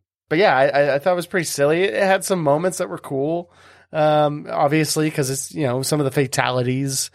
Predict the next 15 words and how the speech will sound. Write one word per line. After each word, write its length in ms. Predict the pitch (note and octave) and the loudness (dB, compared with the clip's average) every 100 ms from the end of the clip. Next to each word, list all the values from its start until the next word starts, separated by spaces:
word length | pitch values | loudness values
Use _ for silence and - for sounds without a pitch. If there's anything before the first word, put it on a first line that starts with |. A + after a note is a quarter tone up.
| - - - C3 | -18 -20 -10 -4
uh, 560 | B2+ B2 A#2+ A#2+ B2 | 0 0 0 0 -2
were, 320 | C#3 C3+ C3 C#3 | -4 -6 -6 -6
were, 320 | C#3 C3 C3 | -6 -4 -4
were 180 | - B2+ | -8 -6
fun 220 | C#3 C3 | -2 -2
to 80 | B2+ | -2
see 220 | - C3+ | -2 -2
on 120 | B2+ | -2
screen. 520 | A#2+ - C3 C3 C#3+ D#3 - - - _ _ | -4 -6 -6 -6 -8 -12 -20 -20 -20 _ _
But, 320 | D3 C3+ C3 | 2 2 2
um, 440 | C#3 B2 A2+ G#2 G2+ _ _ _ _ _ _ _ - - | 2 2 0 -8 -18 _ _ _ _ _ _ _ -20 -12
yeah, 340 | B2+ C3+ B2 G2+ - A2 | -2 2 2 0 -10 -2
I 140 | B2 | 0
don't 140 | A#2+ | 0
know. 220 | G#2+ F#2+ | -2 -6